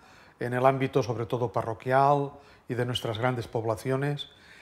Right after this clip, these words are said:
la cantidad de asoci-, asociaciones católicas que hay en la Iglesia diocesana.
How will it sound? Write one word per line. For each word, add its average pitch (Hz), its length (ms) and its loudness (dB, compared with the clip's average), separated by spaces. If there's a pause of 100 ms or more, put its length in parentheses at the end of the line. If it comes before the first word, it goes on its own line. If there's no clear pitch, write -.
(160)
la 143 120 4
cantidad 156 500 2
de 135 320 2
asoci-, 117 540 -4
asociaciones 147 1200 -2 (380)
católicas 151 960 0 (380)
que 127 200 0
hay 143 460 4
en 131 120 -4
la 127 80 -2
Iglesia 131 340 2
diocesana. 101 560 -10